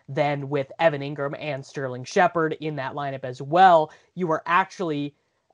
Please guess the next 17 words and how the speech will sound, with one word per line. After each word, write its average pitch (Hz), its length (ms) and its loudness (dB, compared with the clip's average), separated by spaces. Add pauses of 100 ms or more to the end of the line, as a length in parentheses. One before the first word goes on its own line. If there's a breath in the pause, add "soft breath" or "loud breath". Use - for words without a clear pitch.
uh, 143 360 0 (220)
causing 196 520 2
your 160 220 -4
lineup 147 420 -4
to 151 120 -14
be 143 140 -8
projected 143 640 -8
by 131 200 0
more 123 200 -8
points, 202 340 2
because 143 280 -8
obviously 139 580 -6
if 131 100 -12
you 135 140 -8
went 143 280 -6
into 147 400 -4
your 135 500 0